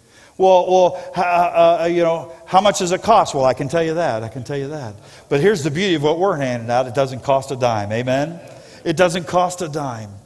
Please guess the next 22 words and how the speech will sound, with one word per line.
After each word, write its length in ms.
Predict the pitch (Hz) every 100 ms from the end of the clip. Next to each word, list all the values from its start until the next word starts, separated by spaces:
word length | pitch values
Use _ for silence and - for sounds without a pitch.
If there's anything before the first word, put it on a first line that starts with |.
| _ _ _ _ _ _
You 80 | 143
see, 180 | - 175
we 160 | 151
give 240 | 143 180 175
out 220 | 165 160
samples 720 | - 160 151 135 117 107 - _ _ _ _ _ _ -
to 120 | 147
people 600 | - 139 123 110 107 98 - _ _ _ _ _ _ _ 123
by 140 | 131
the 100 | 135
way 200 | 143 151
we 160 | 151 143
walk, 500 | 147 143 117 - - - _ _ _ _ _ -
and 120 | 123
the 60 | 123
places 460 | 160 156 160 131
we 80 | 139
go, 440 | 123 135 131 110 - _ _ _ _ _ _
and 160 | 131 127
by 140 | 127
our 180 | 123 117
language, 800 | 139 156 156 123 110 95 -